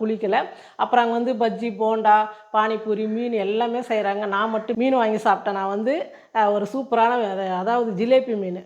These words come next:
வாங்கி கொடுத்தாரு, நல்லா இருந்து சாப்பிட்டேன். அவரு வந்து பஜ்ஜி, போண்டா வாங்கி சாப்பிட்டாரு. சாப்பிட்டு நாங்க வீட்டுக்கு வந்துட்டோம். வீட்டுக்கு வரல, வர வழியில பார்த்தீங்கன்னா, போகும்போதே பார்த்தேன் நானு, இந்த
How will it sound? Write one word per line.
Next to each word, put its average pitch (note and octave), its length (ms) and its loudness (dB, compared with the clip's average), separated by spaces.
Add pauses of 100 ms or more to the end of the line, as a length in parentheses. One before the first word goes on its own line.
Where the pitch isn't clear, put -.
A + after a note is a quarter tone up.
(140)
வாங்கி G3+ 260 -2
கொடுத்தாரு, F#3 420 -4
நல்லா G3 240 0
இருந்து G3 260 0
சாப்பிட்டேன். G3+ 340 2
அவரு B3 160 4
வந்து B3 260 0
பஜ்ஜி, A3 320 -2
போண்டா G#3 200 0
வாங்கி G3+ 320 0
சாப்பிட்டாரு. G3 260 -2
சாப்பிட்டு A3+ 600 2
நாங்க G3 200 -4
வீட்டுக்கு F#3+ 380 -4
வந்துட்டோம். F#3 320 -6 (420)
வீட்டுக்கு D#4 320 2
வரல, C4 340 4
வர A3 260 4
வழியில D4+ 320 4
பார்த்தீங்கன்னா, A#3+ 500 -2 (100)
போகும்போதே D#4 500 4 (100)
பார்த்தேன் C4+ 320 2
நானு, G3+ 180 -4 (340)
இந்த G#3+ 120 -2